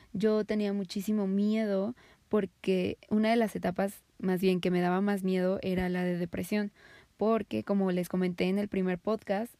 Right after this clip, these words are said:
eh, yo tengo la, diagnosticada como tal la enfermedad de depresión y de ansiedad. Entonces, eso era como algo que me, que me daba mucho miedo cur-, cursar por eso, porque yo pensaba que iba a tener como una recaída y yo no quería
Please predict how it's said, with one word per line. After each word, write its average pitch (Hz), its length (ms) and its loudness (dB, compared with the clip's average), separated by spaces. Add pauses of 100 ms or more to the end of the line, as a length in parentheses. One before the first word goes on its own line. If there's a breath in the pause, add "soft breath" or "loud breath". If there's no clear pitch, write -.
eh, 185 400 -4 (420 soft breath)
yo 185 520 2
tengo 185 260 0
la, 190 320 -2
diagnosticada 180 720 -2
como 175 220 -2
tal 180 300 -2 (320 loud breath)
la 196 100 2
enfermedad 180 520 0
de 202 120 0
depresión 180 540 -2
y 180 60 -2
de 180 100 -2
ansiedad. 208 400 -2
Entonces, 190 520 -4 (420 loud breath)
eso 214 360 0
era 220 180 2
como 196 300 -2
algo 190 280 0
que 214 120 -2
me, 185 340 -2
que 180 100 -2
me 180 80 0
daba 180 200 0
mucho 233 280 -2
miedo 208 480 -2
cur-, 185 260 -6
cursar 180 400 -4
por 214 160 0
eso, 240 420 -4 (800 loud breath)
porque 202 340 2
yo 185 140 -2
pensaba 208 520 2
que 202 120 -4
iba 196 100 0
a 196 60 -2
tener 185 240 0
como 196 180 0
una 196 140 0
recaída 185 640 -2
y 175 60 -2
yo 180 160 0
no 185 100 -2
quería 185 420 0